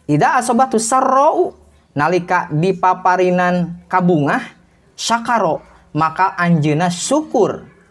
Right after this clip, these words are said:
"Fakana khairul lah," sabab syukur mangrupakeun kahade-, kahadean.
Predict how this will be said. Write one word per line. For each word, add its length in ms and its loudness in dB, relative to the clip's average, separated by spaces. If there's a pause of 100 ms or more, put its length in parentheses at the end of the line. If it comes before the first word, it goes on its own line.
(280)
"Fakana 640 -2
khairul 480 0
lah," 240 -4 (160)
sabab 400 0
syukur 480 0
mangrupakeun 800 -2
kahade-, 560 0 (240)
kahadean. 560 -4